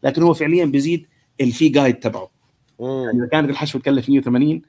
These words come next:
Speaker 1: هو بيعملها هلا مية وتسعين.
Speaker 2: مم.
Speaker 1: فهمت كيف يعني؟ فإحنا بالنسبة لنا بنتبع الفي جايد تبع أونتاريو، اللي هو، اللي هو ال، ال، ال، ال، recommended by the government.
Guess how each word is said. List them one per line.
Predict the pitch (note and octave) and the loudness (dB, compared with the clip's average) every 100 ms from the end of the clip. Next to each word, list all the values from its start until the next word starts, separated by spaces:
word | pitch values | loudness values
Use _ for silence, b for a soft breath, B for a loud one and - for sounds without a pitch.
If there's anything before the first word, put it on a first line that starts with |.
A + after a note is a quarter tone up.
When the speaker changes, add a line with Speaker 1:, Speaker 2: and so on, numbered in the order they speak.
| b b _ | b b _
Speaker 1:
هو | C3+ | -2
بيعملها | B2+ D3 B2+ A#2+ | 2 2 2 2
هلا | B2+ C3 - | 0 -4 -2
مية | B2+ C3 | 2 2
وتسعين. | B2 - B2 A#2 _ _ _ _ _ _ | 0 -6 -6 -6 _ _ _ _ _ _
Speaker 2:
مم. | B2 A#2 G#2 - _ | -8 -8 -10 -16 _
Speaker 1:
فهمت | C#3 C3+ C3 | -2 0 2
كيف | D3+ A#2 | 2 0
يعني؟ | B2+ E3 - - _ _ _ - | -2 -2 -2 -8 _ _ _ 0
فإحنا | D3+ B2+ A#2+ - - F#3 F#3+ | 2 2 -2 -8 -2 0 2
بالنسبة | F3 F#3+ F#3 | 0 2 2
لنا | F#3+ | 2
بنتبع | F3+ F3 E3+ D3+ | 0 0 2 0
الفي | D3 E3 | 0 -2
جايد | D3+ D#3 E3 | 0 0 -2
تبع | - C#3 C3 | -4 -4 -2
أونتاريو، | B2 B2 A#2+ E3+ - _ _ _ _ A#2 | -4 -4 -4 -6 -12 _ _ _ _ -6
اللي | A#2+ | -2
هو، | C3+ C3+ C3+ B2 | 0 2 2 2
اللي | B2 B2 B2 | 0 0 2
هو | C#3 C3 | 2 2
ال، | A#2+ F#2 | 0 0
ال، | B2 A#2 | -2 -2
ال، | A2+ G#2 F#2 A#2+ A2+ | -6 -8 -8 -6 -2
ال، | B2 | -2
recommended | B2 C#3 C3+ A2 | 0 2 2 0
by | A#2+ A#2+ | 0 2
the | A#2+ | 0
government. | G#2+ A2+ | -4 -12